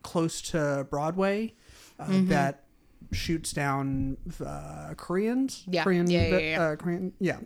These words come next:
Speaker 2: Mm-hmm.
Speaker 1: Um, yeah, like, it would, i-, if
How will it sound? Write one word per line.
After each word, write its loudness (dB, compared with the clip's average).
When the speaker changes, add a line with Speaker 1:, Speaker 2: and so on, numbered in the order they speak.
Speaker 2:
Mm-hmm. 2
Speaker 1:
Um, 2
yeah, 4
like, -2
it -2
would, 6
i-, 2
if 0